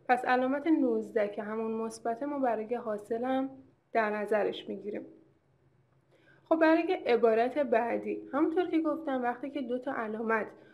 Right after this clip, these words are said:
پشت سر هم دارید و حالا بینشون یک پرانتز یا علامت ضرب هست، اینها رو می‌تونید با هم در نظر بگیرید. منفی در منفی می‌شه مثبت. خب،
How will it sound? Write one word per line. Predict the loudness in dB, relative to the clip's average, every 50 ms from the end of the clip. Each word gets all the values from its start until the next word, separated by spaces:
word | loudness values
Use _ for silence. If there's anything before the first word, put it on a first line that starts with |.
| -20 _ _ _
پشت | -4 -4 -4 -2 -2 0 0
سر | 0 0 0 2 2
هم | 2 0 -2 -2 -2 0 0 0 0
دارید | 0 0 0 0 -2 -2
و | -4 -4
حالا | -4 -4 -4 -2
بینشون | 0 2 2 2 2 -2 -4 -4 -2
یک | -2 -2 -4 -6
پرانتز | -8 -6 -4 -4 -4 -4 -4 -6 -8 -4 -2 -2 0 -2 -2 -2
یا | 0 0 2 2 0 -2 -6 -14 -20 -20 -20 -6 0
علامت | 0 2 2 2 0 0 0 2 2 2
ضرب | 2 2 2 2 2 0 -2 -4 -8
هست، | -4 -2 -2 -2 -2 -4 -4
اینها | -4 -4 -4 -4 -2
رو | -2 0
می‌تونید | -2 0 -2 -2 -2 -2 0
با | -2 -2 -2
هم | -2 -4 -4 -4 -2
در | -4 -4 -4 -4 -4
نظر | -4 -4 -4 -2 -2 -2 -2
بگیرید. | -4 -6 -6 -8 -8 -8 -8 -8 -10 -14 -18 -20 -20 _ _ _ _ _ _ _ _ _ _ _ _ _ _
منفی | 4 4 4 4 4 2 2 4
در | 4 4 4
منفی | 4 2 0 0 -4 -4 -2 -2
می‌شه | -4 -2 -2 -4
مثبت. | -2 -2 -4 -6 -6 -10 -8 -8 -6 -6 -6 -10 -16 -20 -20 _ _ _ _ _ _ _ _ _ _ _ _ _
خب، | -2 -2 -2